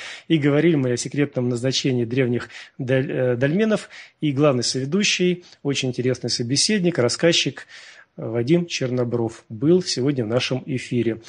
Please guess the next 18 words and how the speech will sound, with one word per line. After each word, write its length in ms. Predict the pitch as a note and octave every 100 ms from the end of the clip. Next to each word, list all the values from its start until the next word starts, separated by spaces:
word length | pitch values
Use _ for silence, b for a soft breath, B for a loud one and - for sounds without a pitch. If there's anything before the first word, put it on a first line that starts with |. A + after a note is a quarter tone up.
| B B B
Всем 340 | - - F#3 D#3
низкий 260 | E3 -
поклон 420 | C3+ D3 E3 D3+ A#2+
за 140 | D3
активное 300 | C#3 D3+ B2+
участие 420 | - C3+ - B2
в 60 | A#2
чате. 500 | - F#3+ F#3 E3+ E3 B B B
Э, 360 | C3+ B2 A#2 A2+
Вадиму 520 | A2+ D3 C#3+ A#2 G#2+
тоже 360 | - F3 D#3 D3+
низкий 260 | D3+ -
поклон 360 | - C#3 D#3 B2+
за 120 | B2+
то, 140 | D3+
что 160 | C3+ B2+
так 260 | - B2+ B2
вот 220 | -